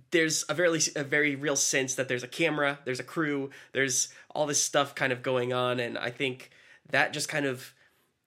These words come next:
uh, that was, there's a lot, there's a lot of, like, little fun nods to look at the camera and, you know, very Modern Family or The Office-esque, uh,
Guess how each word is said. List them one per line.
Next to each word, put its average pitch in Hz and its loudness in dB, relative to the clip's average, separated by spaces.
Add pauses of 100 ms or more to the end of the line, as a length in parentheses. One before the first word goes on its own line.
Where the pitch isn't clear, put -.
(520)
uh, 120 -4 (100)
that 143 2
was, - 0 (240)
there's 175 2
a 190 0
lot, 196 2
there's 185 4
a 180 -2
lot 180 4
of, 160 2
like, 143 2
little 143 -2
fun 131 2
nods 127 2
to 143 -4
look 127 -2
at 127 -4
the 135 -4
camera 123 2
and, 117 -2
you 131 -4
know, 123 0
very 123 2
Modern 123 0
Family 123 -2
or 113 -6
The 123 -4
Office-esque, - -6 (320)
uh, 117 -6